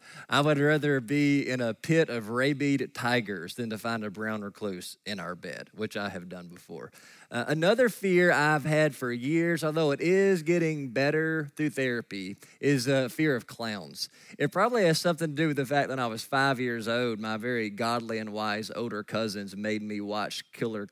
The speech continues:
Clowns from Outer Space. Anybody else seen that nineteen eighty-eight classic? That is job security for all of you therapists out there forever.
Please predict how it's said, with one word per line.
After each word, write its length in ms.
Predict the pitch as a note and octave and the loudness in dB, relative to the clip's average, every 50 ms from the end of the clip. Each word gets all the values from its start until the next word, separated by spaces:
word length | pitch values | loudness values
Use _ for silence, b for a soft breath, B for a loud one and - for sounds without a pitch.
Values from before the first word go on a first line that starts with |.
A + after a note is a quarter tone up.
| _ _ | _ _
Clowns 380 | - - A2+ A2 G2+ G2+ G#2 - | -12 -8 -6 -6 -6 -6 -8 -10
from 140 | - G2 - | -12 -12 -8
Outer 280 | - F#2+ G2 F2 F2+ - | -6 -6 -6 -8 -8 -12
Space. 560 | - - - D#2+ C#2+ G#1+ - - - - - B B B B B B B B B B - | -12 -10 -8 -8 -8 -8 -10 -10 -12 -12 -14 B B B B B B B B B B -6
Anybody 300 | C3+ C#3 C#3+ C#3 C#3 C3+ | -2 0 2 2 4 4
else 180 | C#3 C#3+ C#3 | 4 4 2
seen 180 | - D3+ D3 C#3+ | 2 0 0 2
that 180 | C#3 C3+ A2 | 2 0 0
nineteen 480 | B2 C3+ C3 C3 A#2+ G#2+ - C3 C3 B2+ | 0 0 0 0 0 -2 -2 -2 -2 0
eighty-eight 520 | A#2 B2+ C3+ C3+ B2+ B2+ B2 B2 A#2+ G2 | 0 0 2 2 2 2 2 2 0 -2
classic? 600 | - - C3 A#2+ A#2+ B2 - - C3 B2+ - - | -4 -4 -2 -2 -2 -2 -2 -4 -4 -4 -4 -2
That 180 | B2 C#3 C#3+ C3 | 0 2 2 2
is 160 | B2 B2 A#2 | 2 0 -2
job 300 | G#2 G#2+ C3 C3+ C3+ C3 | -2 0 0 0 0 -2
security 480 | - B2+ A#2 - C3+ C3 C3 B2+ C3 A#2+ | -4 -6 -6 -2 0 0 0 0 -2 -4
for 180 | - - A2+ | -4 -6 -8
all 240 | D#2 G2 A2 A#2 A#2+ | -6 -4 -4 -4 -4
of 100 | A#2+ G#2+ | -4 -6
you 120 | A#2+ A#2 A2+ | -8 -8 -6
therapists 500 | - A#2 A2+ G#2+ G2+ - G#2 G2+ - G#2 | -6 -6 -6 -6 -6 -8 -10 -10 -8 -8
out 180 | G2 F2+ E2+ | -8 -8 -8
there 280 | G2 G2+ G2 G2 F#2+ G2 | -8 -8 -8 -8 -8 -10
forever. 580 | - - G2+ - - G2 G#2 F2+ F2+ F2+ F2+ | -10 -10 -10 -8 -8 -8 -10 -8 -10 -12 -12